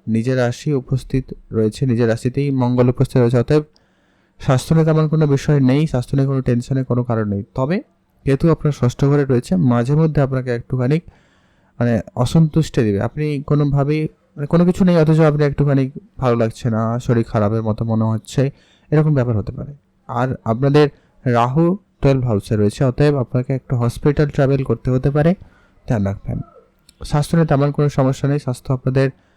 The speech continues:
যথেষ্ট পরিমাণ ভালো রয়েছে। স্বাস্থ্য নিয়ে কোনো রকম, যারা বরং অসুস্থ ছিলেন তাদের স্বাস্থ্যের উন্নতি এবার কিন্তু আসার সম্ভাবনা লক্ষ্য করা যাবে। পরবর্তী যে ভবিষ্যৎ যেটা রয়েছে, আপনাদের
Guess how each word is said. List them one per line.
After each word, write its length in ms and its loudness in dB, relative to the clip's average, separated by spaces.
যথেষ্ট 360 2
পরিমাণ 380 0
ভালো 240 -4
রয়েছে। 420 -2
স্বাস্থ্য 360 0
নিয়ে 180 4
কোনো 200 0
রকম, 200 -2
যারা 220 2
বরং 180 2
অসুস্থ 400 0
ছিলেন 440 -2
তাদের 180 0
স্বাস্থ্যের 480 -2
উন্নতি 460 2
এবার 200 0
কিন্তু 240 -6
আসার 260 -4
সম্ভাবনা 540 -4
লক্ষ্য 280 2
করা 220 -4
যাবে। 240 -6
পরবর্তী 440 -2
যে 120 -4
ভবিষ্যৎ 500 -4
যেটা 240 -4
রয়েছে, 320 -6
আপনাদের 280 -4